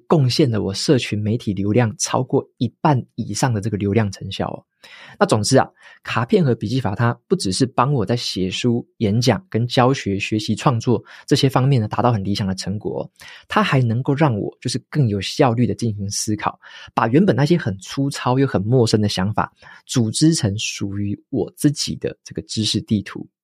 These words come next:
那么总结一下哦，我认为啊，卡片和笔记法，它是一套能够帮助我们提升思考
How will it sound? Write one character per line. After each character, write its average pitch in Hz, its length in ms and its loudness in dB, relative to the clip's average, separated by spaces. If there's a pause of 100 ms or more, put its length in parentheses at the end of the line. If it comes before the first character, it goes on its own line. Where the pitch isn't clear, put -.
(680)
那 208 80 6
么 165 80 6
总 98 180 -2
结 107 120 -4
一 104 80 0
下 107 220 2
哦， 98 140 -10 (540)
我 110 100 2
认 175 200 4
为 110 120 4
啊， 104 160 0 (380)
卡 104 280 -2
片 175 300 2
和 104 100 0
笔 98 160 -2
记 123 180 0
法， - 260 -6
它 - 120 0
是 151 180 0
一 120 100 2
套 127 280 0 (380)
能 113 180 2
够 165 140 4 (160)
帮 139 240 2
助 160 140 0
我 110 100 4
们 95 280 -2 (180)
提 113 340 0
升 135 320 2
思 156 400 -2
考 - 340 -2